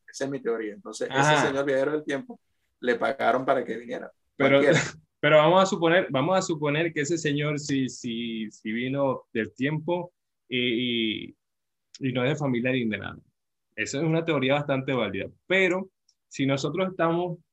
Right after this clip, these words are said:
Speaker 2: viendo cómo está el sistema ahorita, y no, ojo, no era que venía muy lejos, venía el año dos mil treinta, o sea, estamos hablando de entre nueve años.
Speaker 1: Claro.
Speaker 2: Entonces,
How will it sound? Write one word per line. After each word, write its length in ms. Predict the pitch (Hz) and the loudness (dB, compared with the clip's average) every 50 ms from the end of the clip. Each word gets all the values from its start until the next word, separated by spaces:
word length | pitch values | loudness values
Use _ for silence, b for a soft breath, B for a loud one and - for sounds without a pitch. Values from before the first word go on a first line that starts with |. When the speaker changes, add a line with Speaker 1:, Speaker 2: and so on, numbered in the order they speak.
| _ _ _ _ | _ _ _ _
Speaker 2:
viendo 540 | 123 135 143 147 151 151 139 123 127 127 127 | 2 4 4 4 4 4 0 0 -2 -4 -4
cómo 240 | - 139 147 175 170 165 | -4 -4 -2 -2 -4 -4
está 140 | - - - | -2 -2 -2
el 80 | 160 160 | -2 0
sistema 380 | - 160 156 151 147 135 151 | 0 -2 -2 -2 -4 -2 -2
ahorita, 280 | 151 143 127 113 123 107 | -2 -2 -2 -2 -2 -2
y 100 | 135 135 | 0 0
no, 140 | 135 131 147 | 2 4 6
ojo, 240 | 180 170 143 131 | 6 6 6 4
no 80 | 123 127 | 2 2
era 160 | 135 160 180 | 0 0 0
que 80 | - 208 | 0 0
venía 260 | 202 190 196 202 214 | 0 0 0 0 0
muy 180 | 208 202 208 196 | 0 0 2 2
lejos, 240 | 185 180 170 139 123 | 2 2 2 2 0
venía 220 | 113 113 123 143 | -2 -2 -2 0
el 40 | 156 | 0
año 160 | 175 196 202 202 | 0 0 0 0
dos 60 | 170 | 0
mil 160 | 156 147 135 | 0 0 -2
treinta, 380 | 143 - 143 151 165 147 - - | 0 0 2 2 2 0 -4 -10
o 40 | _ _ | _ _
sea, 160 | - 127 117 | -4 -2 -2
estamos 300 | 107 - - 120 143 156 | -4 -4 -8 -6 -4 -2
hablando 280 | 156 156 165 175 190 | -2 -2 -2 -2 -2
de 60 | 196 196 | -4 -6
entre 220 | 190 - 143 131 | -4 -4 -4 -2
nueve 260 | 123 113 113 107 107 | -2 -2 0 0 2
años. 260 | 131 170 160 123 - - _ _ _ _ _ _ _ _ _ _ _ _ _ _ _ _ _ | 2 2 2 0 -4 -8 _ _ _ _ _ _ _ _ _ _ _ _ _ _ _ _ _
Speaker 1:
Claro. 360 | - 110 107 113 - - - _ _ _ _ _ | -6 -4 -2 -2 -2 -4 -8 _ _ _ _ _
Speaker 2:
Entonces, 420 | - 139 139 135 170 175 - - | -6 -6 -4 0 0 -2 -2 -4